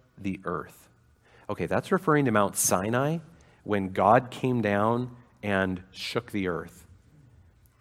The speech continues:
Now keep reading. "At that time, his voice shook the earth, but now he has promised, 'Yet once more, I will shake not only the earth, but also the heavens.'"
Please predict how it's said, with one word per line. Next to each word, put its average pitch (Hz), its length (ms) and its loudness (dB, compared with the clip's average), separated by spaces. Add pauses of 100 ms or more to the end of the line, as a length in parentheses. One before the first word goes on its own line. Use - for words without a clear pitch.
(360)
Now 92 80 -6
keep 120 280 -4
reading. 101 360 0 (440)
"At 107 180 0
that 139 260 6
time, 107 380 0
his 104 200 -2
voice 110 300 0
shook - 400 -4
the 101 160 -4
earth, 90 440 -6 (440)
but 110 240 4
now 110 520 4
he 107 160 -2
has 98 140 0
promised, 110 680 0 (320)
'Yet 135 540 4
once 156 380 4
more, 139 560 4 (1000)
I 123 240 10
will 131 220 6
shake 110 600 4
not 123 380 6
only 135 320 6
the 104 160 2
earth, 104 380 6
but 113 180 0
also 117 480 4
the 101 160 2
heavens.'" 101 800 -2